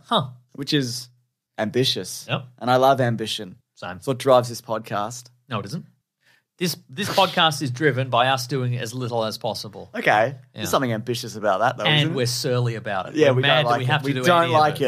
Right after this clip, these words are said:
Speaker 2: it.
Speaker 1: Yeah.
Speaker 2: Yeah, yeah, yeah. Can you make money from this?
Speaker 1: No.
Speaker 2: We should <laughs> look into that.
Speaker 1: <laughs> Yeah.
Speaker 2: Um,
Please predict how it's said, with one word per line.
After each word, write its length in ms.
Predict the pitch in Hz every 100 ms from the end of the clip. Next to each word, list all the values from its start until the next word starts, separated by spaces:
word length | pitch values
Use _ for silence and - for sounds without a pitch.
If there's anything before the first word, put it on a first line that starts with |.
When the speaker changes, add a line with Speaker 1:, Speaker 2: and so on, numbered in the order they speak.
| 104
Speaker 2:
it. 60 | - _
Speaker 1:
Yeah. 220 | 107 104 95
Speaker 2:
Yeah, 160 | 135 127
yeah, 180 | 123 117
yeah. 240 | 117 107 110 _ _ _
Can 80 | -
you 40 | 226
make 140 | 349
money 260 | 135 123 156
from 180 | 151 151
this? 300 | 254 - - _
Speaker 1:
No. 280 | 117 165 -
Speaker 2:
We 120 | 160
should 280 | 170 - 127 123
<laughs> 140 | - -
look 200 | 147 139
into 320 | 135 143 131
that. 300 | 120 113 -
Speaker 1:
<laughs> 0 |
Yeah. 400 | 214 180 196 147 120 - -
Speaker 2:
Um, 580 | 156 165 170 165 165